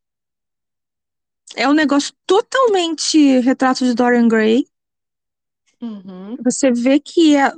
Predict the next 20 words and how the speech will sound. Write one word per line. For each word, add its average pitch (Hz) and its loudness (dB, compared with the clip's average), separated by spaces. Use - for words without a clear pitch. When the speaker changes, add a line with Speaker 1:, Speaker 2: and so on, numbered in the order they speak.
Speaker 1:
na, 269 -2
a 320 -2
aparência 320 0
dela 262 0
mostra 240 0
todas 403 0
as, 320 0
as - -4
cagadas 240 -2
que - -6
ela 226 0
vem 226 -2
fazendo 208 -6
na 233 0
vida. 220 -4
É... 285 -10
e, 440 2
no 480 2
entanto, 381 -2
o, 370 0